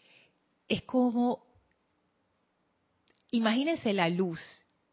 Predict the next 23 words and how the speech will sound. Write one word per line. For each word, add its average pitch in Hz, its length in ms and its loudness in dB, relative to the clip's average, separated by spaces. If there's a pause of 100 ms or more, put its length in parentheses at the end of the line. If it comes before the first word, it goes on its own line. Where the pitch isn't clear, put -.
(160)
una 226 180 2
habitación, 165 680 -2
tienen 214 200 0
una 233 160 2
habitación 208 380 0
en 190 80 -4
su 160 140 -10
casa, - 420 -4 (800)
y 208 120 4
en 214 80 4
esa 233 180 2
casa 240 360 -2
hay 202 220 2
un 190 80 -2
espejo, 165 560 -2 (640)
y 226 120 4
la 202 120 6
luz 202 160 2
está 208 180 -2
entrando 196 380 -2
por 180 160 -4
la 160 140 -2
ventana. 156 560 -8